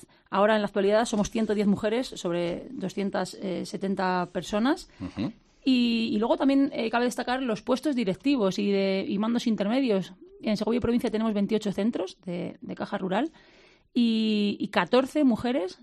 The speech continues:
Speaker 1: son directivas o mandos intermedios. Es decir, que si hablamos solo de Segovia y solo de mandos directivos, estamos ya en cifras muy elevadas.
Speaker 2: Ujú.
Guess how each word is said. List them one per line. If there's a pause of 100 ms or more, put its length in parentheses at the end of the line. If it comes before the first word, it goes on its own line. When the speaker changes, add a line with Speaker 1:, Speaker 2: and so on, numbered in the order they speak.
Speaker 1:
son
directivas
o
mandos
intermedios.
Es
decir,
que
si
hablamos
solo
de
Segovia
y
solo
de
mandos
directivos,
estamos
ya
en
cifras
muy
elevadas.
Speaker 2:
Ujú.